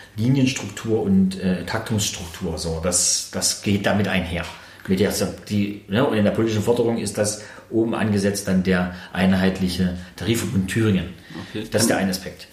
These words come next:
Speaker 1: Ähm,
Speaker 2: Dann, wenn du noch einen zweiten hast, ansonsten, ich hätte da nämlich eine Frage. Kann da Digitalisierung, ähm, wo wir leider Gottes ein sehr schlechtes Zeugnis, äh,
Speaker 1: Ja.
Speaker 2: kürzlich ausgestellt bekommen haben in Thüringen,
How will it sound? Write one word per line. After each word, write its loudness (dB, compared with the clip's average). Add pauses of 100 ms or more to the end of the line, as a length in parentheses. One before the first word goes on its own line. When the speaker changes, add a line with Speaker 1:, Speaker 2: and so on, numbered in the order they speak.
(380)
Speaker 1:
Ähm, 4 (100)
Speaker 2:
Dann, -8
wenn 2
du 2
noch 2
einen -2
zweiten 2
hast, 0
ansonsten, 2
ich 0
hätte 0
da 4
nämlich 0
eine -4
Frage. 0
Kann 0
da 6
Digitalisierung, 0 (420)
ähm, 2 (240)
wo 4
wir 4
leider 4
Gottes 0
ein -4
sehr -4
schlechtes -2
Zeugnis, 0
äh, 6
Speaker 1:
Ja. 4
Speaker 2:
kürzlich 2
ausgestellt 0
bekommen 2
haben 2
in 2
Thüringen, 0